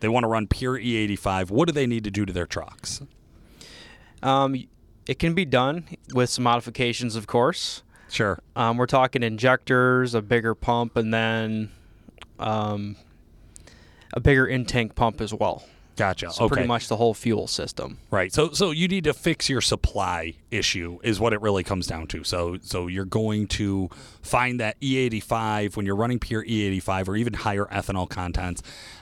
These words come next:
Speaker 1: uh, you're not gonna get the same miles per gallon.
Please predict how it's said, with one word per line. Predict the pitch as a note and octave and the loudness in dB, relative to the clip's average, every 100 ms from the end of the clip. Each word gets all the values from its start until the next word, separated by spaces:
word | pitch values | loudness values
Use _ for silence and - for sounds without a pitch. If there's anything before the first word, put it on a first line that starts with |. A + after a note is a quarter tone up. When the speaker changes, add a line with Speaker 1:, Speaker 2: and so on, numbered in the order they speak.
| - | -6
Speaker 1:
uh, | G2+ G2+ G2+ | 0 2 2
you're | A#2+ A#2+ | 2 0
not | A2+ C#3 | 2 0
gonna | C#3+ B2+ | 0 -2
get | A2+ A2+ | -2 -2
the | G#2 | -2
same | - G#2+ G#2+ | 0 0 0
miles | - F#2+ G2+ G#2+ G2+ G2 | -2 0 2 2 2 -2
per | - G2+ | -2 -4
gallon. | F2 G2+ F3 E3 G#2 F#2 | -2 -2 0 2 2 0